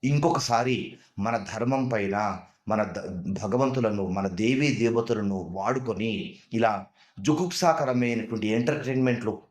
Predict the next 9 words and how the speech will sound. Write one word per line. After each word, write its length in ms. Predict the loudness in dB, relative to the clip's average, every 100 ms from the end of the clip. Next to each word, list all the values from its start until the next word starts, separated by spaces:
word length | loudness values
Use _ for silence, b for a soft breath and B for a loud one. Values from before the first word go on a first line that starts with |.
| -2
ప్రోగ్రాంలు 920 | 2 4 4 4 4 0 0 0 -2 B B B B 0
చెయ్యకుండా 580 | 4 4 2 2 4 4 2 -6 _ _ _ -6
నేను 320 | -2 0 0 -2 -4 -6 -12 _ _ _ _ _ _ _ -10
ప్రయత్నం 360 | -4 -2 -2 -4
చేస్తాను, 420 | -4 -6 -6 -6
పోరాడతాను, 600 | 0 4 4 0 -6 -4
కోర్టులో 500 | 2 2 2 0 2
కేసు 220 | 0 0
వేస్తాను. 380 | -2 -4 -6 -8